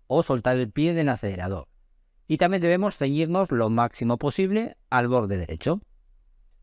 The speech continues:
Cuando ya estamos en la curva, pues vamos a girar el volante con suavidad. Tenemos que evitar movimientos de volante, frenazos y acelerones bruscos. Y aceleraremos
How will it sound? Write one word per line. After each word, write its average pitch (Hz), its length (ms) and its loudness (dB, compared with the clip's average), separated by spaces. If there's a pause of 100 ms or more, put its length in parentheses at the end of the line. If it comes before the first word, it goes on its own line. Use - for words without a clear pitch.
(300)
Cuando 147 300 2
ya 214 80 6
estamos 196 360 0
en 185 100 0
la 170 80 4
curva, 117 440 0
pues 117 220 -2
vamos 123 280 0
a 117 220 0
girar 110 360 -2
el 107 120 2
volante 117 500 0
con 90 240 -4
suavidad. 110 680 2 (540)
Tenemos 131 320 -2
que - 80 0
evitar 131 400 2
movimientos 123 720 2
de 113 80 0
volante, 127 600 0
frenazos 117 580 0
y 113 60 2
acelerones 104 500 -2
bruscos. 214 600 -2 (500)
Y 190 300 0
aceleraremos 127 880 2